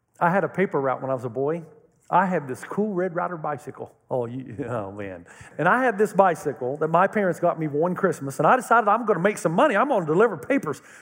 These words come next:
So I bought these two baskets, and my dad helped me put those baskets on the side.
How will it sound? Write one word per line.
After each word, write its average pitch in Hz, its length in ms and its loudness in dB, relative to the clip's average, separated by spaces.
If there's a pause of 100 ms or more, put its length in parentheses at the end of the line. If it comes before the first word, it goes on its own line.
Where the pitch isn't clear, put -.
So 208 140 8
I 262 80 6
bought 269 200 4
these 233 180 -4
two 277 140 6
baskets, 247 640 2
and 180 80 -2
my 226 140 6
dad 247 260 4
helped 196 200 0
me 202 80 0
put 202 180 -2
those 208 180 4
baskets 220 440 0
on 190 140 4
the 160 80 -4
side. 143 480 2